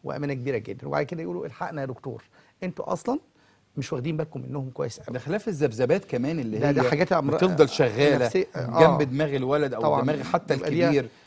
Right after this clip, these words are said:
Speaker 1: بيبقى
Speaker 2: بيحط
Speaker 1: ليها
Speaker 2: التليفون على الكومودين ولا جنبه على السرير ولا في نطاق الأوضة، الذبذبات دي بتفضل شغالة، أكيد ب-، بتأثر على
Speaker 1: بتأثر.
Speaker 2: الدماغ، أكيد.
Speaker 1: آه، نيجي بقى للسن اللي بعد كده، سن
Speaker 2: آه.
Speaker 1: الأطفال، نبدأ بعد كده السن اللي هو داخلين المراهقة بقى، اتناشر سنة واربعتاشر سنة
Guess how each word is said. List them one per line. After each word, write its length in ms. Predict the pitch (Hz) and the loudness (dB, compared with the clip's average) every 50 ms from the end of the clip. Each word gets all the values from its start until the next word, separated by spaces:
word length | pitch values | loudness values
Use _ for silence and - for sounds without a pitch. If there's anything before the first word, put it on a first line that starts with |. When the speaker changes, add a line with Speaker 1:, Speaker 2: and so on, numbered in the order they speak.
| _ - - | _ -10 -4
Speaker 1:
بيبقى 280 | 123 147 143 147 147 | 0 2 2 4 6
Speaker 2:
بيحط 180 | 175 170 156 - | 6 6 6 6
Speaker 1:
ليها 60 | 160 | 2
Speaker 2:
التليفون 340 | 151 160 139 127 - - 170 | 2 2 2 2 2 2 2
على 160 | 151 135 135 | 4 4 2
الكومودين 460 | 127 - - 135 135 127 123 156 170 160 | 0 -2 -4 -4 -2 -2 -2 -2 0 0
ولا 160 | 143 135 131 | 0 0 0
جنبه 280 | 127 156 170 143 131 | 0 0 0 0 0
على 60 | 127 120 | -2 -2
السرير 380 | - - - 143 151 170 156 | -2 -4 -4 -2 0 2 2
ولا 180 | 147 139 135 127 | 2 2 2 0
في 160 | - - 139 | 0 -2 -6
نطاق 320 | 123 - - 170 165 - | -6 -4 -4 -4 -2 -2
الأوضة، 300 | 143 - 151 170 147 156 | -4 -2 -2 0 2 2
الذبذبات 460 | 135 117 135 120 110 127 127 180 214 196 | 0 0 -2 -4 -2 -2 0 0 0 -2
دي 100 | 202 208 | -2 -4
بتفضل 320 | - - 208 180 196 170 | -2 -2 -2 -2 -2 -6
شغالة، 520 | - - 139 117 120 160 180 175 165 151 - - - - - _ _ - - | -6 -6 -6 -4 -2 0 0 2 0 -2 -4 -8 -20 -20 -20 _ _ -8 -4
أكيد 340 | 131 131 - 226 240 233 190 | -4 -2 -2 -2 -2 2 2
ب-، 200 | 175 170 139 131 | 2 2 2 0
بتأثر 500 | 139 - - 190 208 - - 190 160 131 | -4 -2 -2 -6 -4 -2 0 0 0 2
على 180 | 120 120 - | 2 0 0
Speaker 1:
بتأثر. 200 | 147 120 110 143 - | -2 -2 -4 -4 -4
Speaker 2:
الدماغ، 240 | - 175 190 165 - - | -4 -4 -4 -6 -8 -10
أكيد. 420 | - 120 - - 214 226 214 120 - - | -10 -10 -8 -6 -6 -6 -6 -6 -4 -4
Speaker 1:
آه، 80 | 139 156 | -4 -4
نيجي 240 | 165 190 208 196 | -2 -4 -4 -2
بقى 120 | 208 214 202 | 0 -2 -2
للسن 280 | 185 - - 208 208 | -2 -2 -2 -2 -2
اللي 120 | 196 170 147 | -2 -2 -2
بعد 200 | - - 123 123 | -2 -2 -2 -4
كده، 220 | - - 80 - 87 - - | -8 -12 -16 -16 -18 -20 -12
سن 180 | - - 165 165 | -6 -4 -2 -2
Speaker 2:
آه. 60 | - | -2
Speaker 1:
الأطفال، 460 | - - 139 - - 180 208 269 311 - _ _ _ 131 | -4 -4 -6 -2 2 4 4 4 4 0 _ _ _ -14
نبدأ 400 | 139 143 156 175 196 175 165 - | -10 -8 -4 -4 -4 -2 -4 -4
بعد 240 | - 139 147 139 139 | -4 -4 -4 -6 -6
كده 220 | - - 175 170 | -6 -6 -4 -4
السن 320 | 156 - - 175 170 160 | -4 -6 -6 -6 -6 -6
اللي 160 | 139 131 131 131 | -6 -8 -8 -6
هو 180 | 156 156 147 | -4 -4 -4
داخلين 380 | 135 131 - - 160 156 143 135 - _ - | -4 -6 -10 -10 -10 -10 -10 -12 -14 _ -12
المراهقة 420 | 135 131 135 156 156 156 - - | -8 -4 -2 -2 -2 -2 -4 -4
بقى، 100 | 139 147 | -4 -4
اتناشر 300 | 139 - - 151 131 - | -4 -6 -8 -10 -10 -12
سنة 240 | 143 - 160 160 160 151 | -12 -8 -6 -4 -4 -4
واربعتاشر 400 | 139 127 131 143 - 92 156 - | -4 -4 -6 -8 -8 -12 -14 -12
سنة 260 | - 98 90 82 | -10 -8 -8 -8